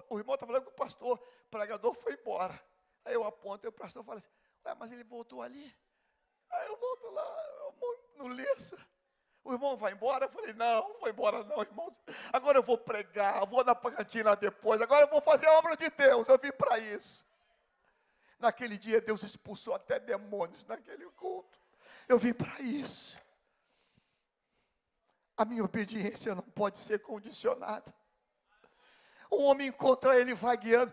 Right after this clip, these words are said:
Alguém que tava obedecendo ao Pai está perdido. Diga assim: etapas da obediência.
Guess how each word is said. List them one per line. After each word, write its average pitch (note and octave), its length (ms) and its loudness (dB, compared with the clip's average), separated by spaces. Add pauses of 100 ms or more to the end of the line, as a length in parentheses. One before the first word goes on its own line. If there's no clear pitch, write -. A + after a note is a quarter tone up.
(140)
Alguém D#4 500 4
que - 140 -8
tava C#4+ 320 4
obedecendo D4+ 880 4
ao D#4 80 8
Pai D#4+ 480 8
está E4+ 220 2
perdido. G4 920 4 (1080)
Diga E4+ 260 4
assim: F#4 220 2
etapas F#4+ 840 4 (800)
da F#4 160 10
obediência. F4+ 1000 4